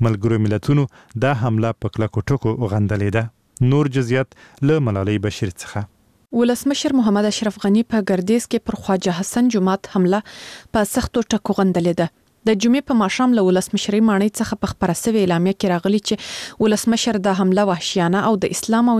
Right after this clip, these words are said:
Speaker 2: انسانیت ضد بللې ده. اعلامیه د ولسمشر له قوله لیکي چې دا ډول بریدونه نسي کولای افغان ولسونه له یو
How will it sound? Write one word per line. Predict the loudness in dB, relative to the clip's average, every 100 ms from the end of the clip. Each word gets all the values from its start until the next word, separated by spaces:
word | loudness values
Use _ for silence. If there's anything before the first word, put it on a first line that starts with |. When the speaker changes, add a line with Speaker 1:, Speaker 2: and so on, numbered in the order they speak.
| 0
Speaker 2:
انسانیت | 0 0 0 0 -2
ضد | -2 0
بللې | 0 2 0
ده. | -2 -4 -20 -20 -18 -14 -2
اعلامیه | 0 2 2 2
د | 0
ولسمشر | 0 -2 -2 -2 0 0
له | 0
قوله | 0 2 0
لیکي | -2 -2
چې | -2 0
دا | 2
ډول | 2 0 2
بریدونه | 0 2 2 2
نسي | -2 -4
کولای | 0 2 2 0
افغان | 0 0 2
ولسونه | 0 0 0 2 2
له | 2
یو | 2